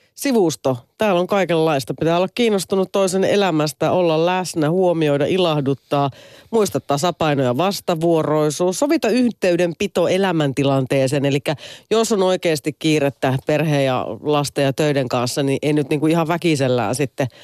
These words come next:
pidä, ö, ruveta suorittamaan sitä ystävyyttä. Ja sit vähän pitää miettiä, miten käsitellään kielteisiä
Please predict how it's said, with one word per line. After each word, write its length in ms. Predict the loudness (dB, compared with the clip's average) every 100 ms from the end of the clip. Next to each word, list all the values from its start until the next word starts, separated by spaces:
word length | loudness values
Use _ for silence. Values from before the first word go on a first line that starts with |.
| -20 -10 -2
pidä, 180 | 0
ö, 60 | 0 0 -4 0 0
ruveta 320 | 2 0 0 -4
suorittamaan 880 | -2 2 2 2 -2 -2 0 0 0
sitä 280 | 0 -2 -4 -6 -18 -18 -20 -2
ystävyyttä. 720 | 0 0 -2 0 0 0 0
Ja 80 | 0
sit 160 | 0 -2
vähän 200 | -2 0
pitää 200 | 0 0
miettiä, 300 | 0 -2 -2
miten 220 | -2 -2
käsitellään 520 | -2 -2 0 0 0
kielteisiä 680 | 0 0 0 0 0 0 -2